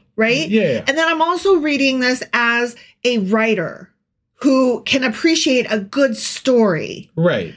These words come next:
Speaker 1: And
Speaker 2: right.
Speaker 1: so I, I'm having to, like, juggle all of these different ways of viewing this story.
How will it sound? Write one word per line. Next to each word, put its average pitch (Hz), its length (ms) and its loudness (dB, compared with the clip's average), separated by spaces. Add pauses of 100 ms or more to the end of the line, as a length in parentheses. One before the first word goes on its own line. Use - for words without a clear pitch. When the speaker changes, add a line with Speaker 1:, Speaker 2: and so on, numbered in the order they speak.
(140)
Speaker 1:
And 247 120 0
Speaker 2:
right. 247 60 -10
Speaker 1:
so 254 560 0 (180)
I, 226 300 -2 (240)
I'm 254 160 0
having 302 440 -2
to, 311 120 -2
like, 240 320 0
juggle 247 520 0
all 233 320 0
of 233 120 0
these 233 200 -4
different 226 500 -2
ways 208 640 0 (320)
of 202 160 0
viewing 214 560 2
this 175 200 0
story. 190 800 0